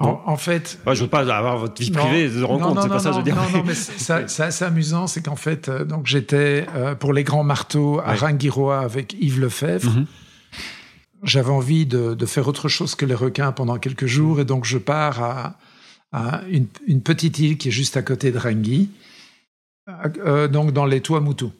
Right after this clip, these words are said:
Speaker 1: D'accord, ok.
Speaker 2: À Tikehau.
Speaker 1: Juste parce que
Speaker 2: Ça
Speaker 1: tout le monde ne
Speaker 2: s'appelle,
Speaker 1: connaît pas, c'est
Speaker 2: voilà,
Speaker 1: pour ça.
Speaker 2: ça, ça, ça s'appelle
Speaker 1: <laughs> Ok,
Speaker 2: Tikehau.
Speaker 1: oui, oui.
Speaker 2: Et donc là, il y a une station de nettoyage pour les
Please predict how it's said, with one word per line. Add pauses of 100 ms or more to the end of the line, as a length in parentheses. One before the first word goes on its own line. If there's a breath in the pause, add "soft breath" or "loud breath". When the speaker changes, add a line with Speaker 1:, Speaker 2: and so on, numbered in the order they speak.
Speaker 1:
D'accord,
ok. (100)
Speaker 2:
À
Tikehau.
Speaker 1:
Juste
parce
que
Speaker 2:
Ça
Speaker 1:
tout
le
monde
ne
Speaker 2:
s'appelle,
Speaker 1:
connaît
pas,
c'est
Speaker 2:
voilà,
Speaker 1:
pour
ça.
Speaker 2:
ça,
ça,
ça
s'appelle
Speaker 1:
<laughs>
Ok,
Speaker 2:
Tikehau.
Speaker 1:
oui,
oui. (440 loud breath)
Speaker 2:
Et
donc
là,
il
y
a
une
station
de
nettoyage
pour
les